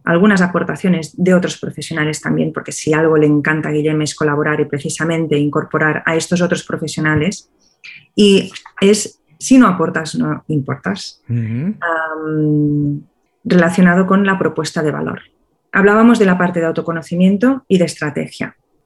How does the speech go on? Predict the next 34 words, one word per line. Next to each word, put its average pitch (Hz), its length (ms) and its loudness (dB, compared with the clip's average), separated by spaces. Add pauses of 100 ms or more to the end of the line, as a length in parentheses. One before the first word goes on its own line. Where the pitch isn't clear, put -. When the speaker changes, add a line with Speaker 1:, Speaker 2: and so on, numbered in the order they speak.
Speaker 1:
cuando 175 440 6
muchas 196 380 4
personas, 233 540 0
muchísimas, 220 920 -2
creen 185 380 0
que 180 100 -4
marca 170 280 -6
personal 175 400 -2
solamente 160 400 -4
es 156 100 -4
visibilidad. 151 560 -2 (400)
Speaker 2:
Ujú. 135 440 -2 (260)
Speaker 1:
Pero 180 340 0
tenemos 190 340 4
que 214 60 2
encontrar 185 440 4
cuál 180 140 0
es 170 220 -2 (100)
nuestra 175 360 -4
propuesta 160 400 -6
de 156 100 -2
valor. 147 300 -6 (440)
En 202 140 6
este 254 220 6
momento, 214 600 4 (800)
todos 254 320 4
podemos 185 400 4
hacer 202 240 -2
lo 196 100 0
que 180 80 -10
queramos 170 340 -6
en 160 100 -8
la 156 100 -6
vida, 151 320 -6